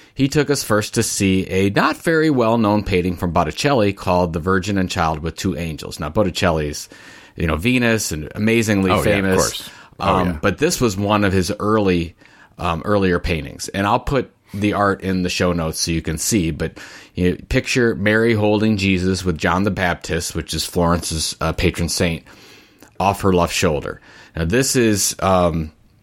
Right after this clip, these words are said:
Speaker 1: this is modeled in, I think it was in the late fourteen sixties that Botticelli painted this one after his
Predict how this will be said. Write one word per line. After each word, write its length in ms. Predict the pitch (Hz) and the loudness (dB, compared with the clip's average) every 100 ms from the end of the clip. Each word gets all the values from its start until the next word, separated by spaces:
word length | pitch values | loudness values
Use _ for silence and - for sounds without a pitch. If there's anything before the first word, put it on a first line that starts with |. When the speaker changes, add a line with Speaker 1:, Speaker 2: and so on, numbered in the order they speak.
| - | -8
Speaker 1:
this 180 | - - | -2 0
is 100 | 117 | 2
modeled 460 | 113 113 110 104 | 2 2 2 0
in, 640 | 110 101 104 98 95 90 80 | -2 0 2 2 0 -2 -4
I 80 | 98 | -2
think 160 | 113 | 0
it 20 | |
was 160 | 98 90 | 2 2
in 140 | 98 | 0
the 80 | 92 | 0
late 240 | 90 101 - | 2 0 2
fourteen 380 | 101 - 101 | -2 0 -2
sixties 420 | - 101 - 90 - | 0 -2 0 -2 -2
that 120 | 85 | 0
Botticelli 680 | 87 82 - 87 85 80 - - - - | 0 0 0 2 0 -2 -8 -20 -18 -4
painted 300 | 107 101 92 | 0 2 2
this 240 | 92 - | 0 0
one 240 | 90 85 - | -2 -2 -4
after 400 | 85 90 - 87 | -4 -4 -4 -4
his 240 | 87 82 | -4 -6